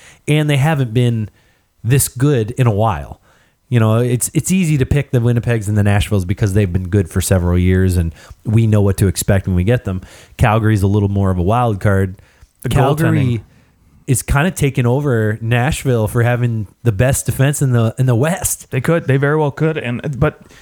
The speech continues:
Speaker 2: for me, Calgary, the only thing that scares me is their goaltending.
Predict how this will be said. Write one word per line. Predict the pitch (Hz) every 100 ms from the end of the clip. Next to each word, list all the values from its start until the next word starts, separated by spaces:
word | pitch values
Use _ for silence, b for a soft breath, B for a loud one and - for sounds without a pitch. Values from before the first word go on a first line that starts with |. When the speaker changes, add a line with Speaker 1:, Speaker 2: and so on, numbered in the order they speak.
| B B
Speaker 2:
for | - 151
me, | 240
Calgary, | - 185 208 208
the | 170
only | 165 202
thing | 196
that | 160
scares | - 135 131
me |
is | 120
their | 107
goaltending. | 101 95 90 - -